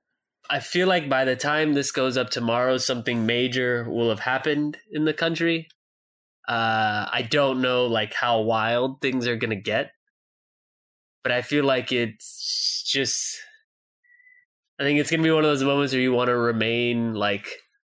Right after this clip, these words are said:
grounded and don't overreact. I don't know. I just, I just feel like something,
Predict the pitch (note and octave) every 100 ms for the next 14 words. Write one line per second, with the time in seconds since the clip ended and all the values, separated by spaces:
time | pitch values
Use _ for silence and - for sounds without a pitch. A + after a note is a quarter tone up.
0 | _ _ C#3 C3 A#2+ A#2 G#2+ G#2 G#2 -
1 | _ _ _ _ _ _ B2+ B2 B2+ -
2 | C#3 C3+ - C3 B2+ B2 A2 G#2 A2+ B2
3 | A2+ D3 C#3+ B2 F#2 A2 D#3 E3+ - -
4 | C3+ A#2+ - C#3+ C3+ B2+ - - C#3+ E3
5 | D#3 D3+ C#3+ C#3